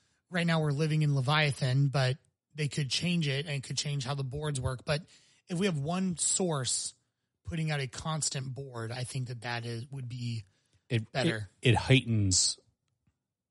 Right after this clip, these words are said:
Speaker 2: not, how am I trying to say this? It focuses more on gameplay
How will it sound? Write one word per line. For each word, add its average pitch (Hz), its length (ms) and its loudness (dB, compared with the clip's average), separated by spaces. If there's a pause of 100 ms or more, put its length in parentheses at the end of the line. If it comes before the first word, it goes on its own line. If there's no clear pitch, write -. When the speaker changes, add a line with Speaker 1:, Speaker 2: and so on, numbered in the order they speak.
(880)
Speaker 2:
not, 147 220 0 (1200)
how 107 60 -6
am 92 80 -4
I 85 60 -6
trying 87 220 -8
to 95 60 -10
say - 220 -8
this? 92 320 -6 (720)
It 113 120 0
focuses 123 500 4
more 104 200 4
on 95 120 4
gameplay 87 600 0